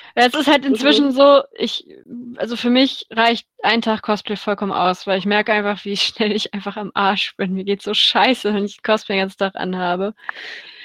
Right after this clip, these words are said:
Speaker 1: Äh, vor allem, wenn sowas geplant ist, wie ich ja Sonntag. Also Sonntag hatte ich dann mein, äh, Eigenkreation aus Starfighter an in der Incubus-Version mit Hufen und Fellhose bei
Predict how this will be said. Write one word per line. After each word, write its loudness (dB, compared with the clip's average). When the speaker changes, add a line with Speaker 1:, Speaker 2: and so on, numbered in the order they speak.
Speaker 1:
Äh, 8
vor 4
allem, 6
wenn 4
sowas 2
geplant 2
ist, -10
wie -4
ich -4
ja -2
Sonntag. 0
Also -6
Sonntag 4
hatte 0
ich -6
dann 0
mein, 0
äh, -2
Eigenkreation 0
aus -8
Starfighter -2
an -4
in -10
der -4
Incubus-Version -4
mit -8
Hufen 2
und 0
Fellhose 4
bei 4